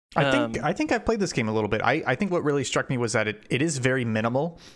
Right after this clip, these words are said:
Speaker 1: but it's
Speaker 2: Mm-hmm.
Speaker 1: also very fluid. Like, it's not like,
Speaker 2: Mm-hmm.
Speaker 1: "Oh, you beat this level, here's the next level." Like, it just pops in a new station or pops in new people,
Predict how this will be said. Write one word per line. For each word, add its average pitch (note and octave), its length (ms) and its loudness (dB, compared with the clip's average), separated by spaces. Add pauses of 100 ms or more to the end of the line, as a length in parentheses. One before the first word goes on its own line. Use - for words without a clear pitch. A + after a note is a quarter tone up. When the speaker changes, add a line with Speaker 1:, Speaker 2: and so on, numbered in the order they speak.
(580)
Speaker 1:
but C3 140 2
it's B2+ 120 -2
Speaker 2:
Mm-hmm. C3 80 0
Speaker 1:
also C#3+ 220 0
very B2 300 0
fluid. C#3 760 0
Like, B2+ 180 2
it's B2 160 -2
not C#3 160 2
like, C3 200 0
Speaker 2:
Mm-hmm. C#3 160 -6
Speaker 1:
"Oh, A3 300 4
you C#3 160 -2
beat E3 260 -2
this F3+ 180 0
level, F#3 300 2
here's C#3 260 0
the D#3 80 0
next D3 240 -2
level." A2+ 280 2
Like, G#2+ 180 0
it C#3 80 0
just - 260 -2 (380)
pops - 400 0
in D3+ 100 0
a C#3 80 0
new C3 180 0
station B2+ 540 0
or A2 100 0
pops - 460 -2
in B2 160 0
new A#2 160 0
people, A#2 540 -2